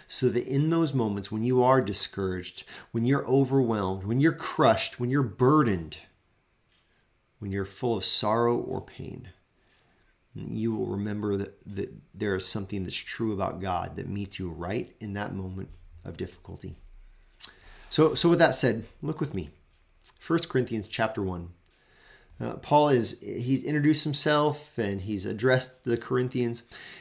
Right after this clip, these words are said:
And, and look at where he starts with this marvelous picture of who God is. He says, "Blessed be the God and Father of our Lord Jesus Christ,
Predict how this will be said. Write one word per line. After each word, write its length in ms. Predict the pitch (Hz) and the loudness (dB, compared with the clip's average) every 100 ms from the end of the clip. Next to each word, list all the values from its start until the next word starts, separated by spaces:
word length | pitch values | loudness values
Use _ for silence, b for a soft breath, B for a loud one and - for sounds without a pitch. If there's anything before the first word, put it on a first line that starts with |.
| B | B
And, 160 | 127 123 | -2 0
and 180 | 143 | 2
look 160 | 151 175 | 2 2
at 80 | 214 | 2
where 120 | 214 | 2
he 120 | 196 | 2
starts 440 | 170 - 113 95 - | 0 2 0 0 -4
with 120 | 101 | -4
this 180 | 117 - | -2 -2
marvelous 840 | 110 110 117 147 156 170 175 - | -4 2 4 4 4 2 2 0
picture 480 | - 107 - - 98 | -4 -6 -6 -6 -6
of 200 | 95 92 | -4 -8
who 180 | - 117 | -6 -4
God 240 | 113 107 104 | 0 0 -2
is. 340 | 90 85 - - _ _ B B B B B | -4 -8 -12 -16 _ _ B B B B B
He 80 | 151 | 2
says, 340 | 156 135 - B B | 6 6 2 B B
"Blessed 760 | 113 135 190 139 - - - - _ _ _ _ - | 2 8 10 10 6 -2 -4 -14 _ _ _ _ 4
be 100 | 151 | 4
the 80 | |
God 240 | 151 139 165 | 8 8 8
and 120 | 202 | 6
Father 380 | 180 147 156 170 | 8 8 8 4
of 120 | 135 | 4
our 120 | 123 | 4
Lord 640 | 117 120 170 120 90 85 - | 4 6 8 8 2 -4 -8
Jesus 360 | 113 131 139 143 | 0 2 4 0
Christ, 600 | - 95 90 - - | 0 0 0 -4 -6